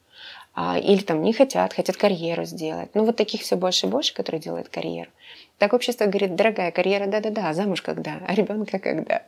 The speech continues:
Всё ещё продолжается. Вызовов много.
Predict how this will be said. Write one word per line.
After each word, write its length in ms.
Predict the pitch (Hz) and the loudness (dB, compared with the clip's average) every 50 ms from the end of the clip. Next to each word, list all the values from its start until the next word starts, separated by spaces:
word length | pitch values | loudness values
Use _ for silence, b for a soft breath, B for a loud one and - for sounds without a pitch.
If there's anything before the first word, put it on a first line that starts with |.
| - | -8
Всё 340 | - - - - 233 233 262 | -8 -8 -4 0 0 2 2
ещё 260 | 269 269 - - 233 226 | 2 2 2 0 0 -2
продолжается. 920 | 226 - 220 208 196 202 202 196 - 196 185 170 - - - - - - - b b b b b b b b b b b b b b | -2 -4 -6 -4 -4 -4 -4 -4 -6 -6 -6 -6 -8 -8 -10 -12 -12 -12 -12 b b b b b b b b b b b b b b
Вызовов 580 | - 180 247 294 285 302 285 262 262 247 226 | 6 8 8 8 10 8 6 6 6 4 2
много. 460 | 202 175 165 156 151 - - - - | 0 -2 -2 -2 -4 -6 -10 -12 -16